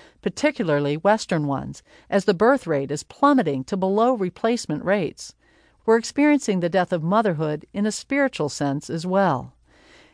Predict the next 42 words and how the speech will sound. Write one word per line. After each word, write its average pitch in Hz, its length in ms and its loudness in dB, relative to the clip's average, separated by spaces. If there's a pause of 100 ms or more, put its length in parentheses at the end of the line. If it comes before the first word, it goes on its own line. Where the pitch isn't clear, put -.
(120)
In 226 140 4
the 233 60 6
materially 214 800 0
impoverished 175 720 0
world, 165 520 -2
there 202 160 4
is 214 120 0
little 294 260 0
sense 175 340 -2
of 151 80 -2
nurturing 170 520 -2
a 139 60 -2
child 175 540 -2
for 165 100 -4
the 147 120 -4
future, 139 520 -2
Miller 139 320 0
wrote. 135 400 -2 (580)
And 220 180 2
a 208 60 4
selfish 277 500 2
generation 165 640 0
in 135 80 0
the 131 100 -4
rich 208 360 0
world 143 320 -4 (240)
thinks 247 240 2
largely 247 480 2
of 170 140 -2
personal 160 460 -2
fulfillment. 220 760 -2 (340)
"How 247 180 2
might 190 240 2
I 196 300 0
have 170 220 -4
a - 20 0
child 175 560 0
with 165 120 -2
the 196 60 -4
greatest 262 480 0
of 196 120 -4
convenience, 202 680 -4